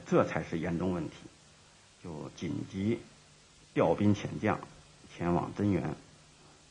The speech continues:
按照毛泽东指示啊，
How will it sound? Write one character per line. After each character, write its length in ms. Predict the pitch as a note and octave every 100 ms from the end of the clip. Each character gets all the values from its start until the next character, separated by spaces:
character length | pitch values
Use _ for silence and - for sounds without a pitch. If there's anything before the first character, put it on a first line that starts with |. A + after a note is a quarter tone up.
| - - - - - - - - - - - - - - - -
按 140 | C#3+
照 120 | C3
毛 180 | A#2 A2
泽 60 | C3+
东 200 | D3 D3+
指 200 | F#2+ F#2
示 160 | -
啊， 160 | F#2+ -